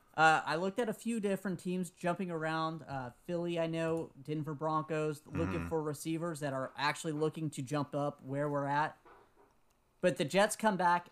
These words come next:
Speaker 1: and we're just only falling back four. I took that pick. I did that instead of trying to get an extra two or anything or another one.
Speaker 2: Yeah.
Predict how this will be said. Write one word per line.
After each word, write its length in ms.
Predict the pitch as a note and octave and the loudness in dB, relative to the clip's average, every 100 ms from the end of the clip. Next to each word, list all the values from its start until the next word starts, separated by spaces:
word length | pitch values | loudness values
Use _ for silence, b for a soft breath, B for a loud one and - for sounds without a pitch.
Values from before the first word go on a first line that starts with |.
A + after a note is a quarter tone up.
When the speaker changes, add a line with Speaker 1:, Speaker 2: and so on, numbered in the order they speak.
| _ | _
Speaker 1:
and 200 | D3+ D3 C3+ | -4 -2 -2
we're 140 | C#3+ | -2
just 220 | C#3 C#3 - | -2 -4 -2
only 240 | E3 F3 | 0 0
falling 280 | E3 F3+ E3 | 0 2 4
back 220 | D#3+ D#3 | 2 0
four. 360 | - E3 E3+ F3 - | -2 0 0 -2 -12
I 60 | |
took 260 | A#2 - D3+ | -12 -8 -4
that 200 | D3+ B2+ | -2 -2
pick. 280 | B2 - - _ - | -6 -12 -20 _ -8
I 140 | C3 - _ _ | -8 -10 _ _
did 200 | - D#3+ | -4 0
that 260 | D#3 D#3 D#3 | 2 2 2
instead 280 | C#3+ - D3 | -4 0 0
of 60 | C3 | 2
trying 180 | D#3+ D3 | 0 0
to 60 | |
get 160 | C3 C#3 | 0 0
an 120 | C#3 C3+ | 0 -2
extra 300 | C3+ - C3+ | -4 -4 -10
two 300 | - D3 C#3+ | -6 -2 0
or 100 | C#3 | 0
anything 460 | C#3 - C#3+ C#3+ | -2 -4 -4 -2
or 80 | C3+ | -4
another 260 | B2+ B2+ C#3+ | -6 -4 -4
one. 340 | C3 C3 C#3 - _ _ _ | -4 -4 -6 -10 _ _ _
Speaker 2:
Yeah. 180 | G2 | -6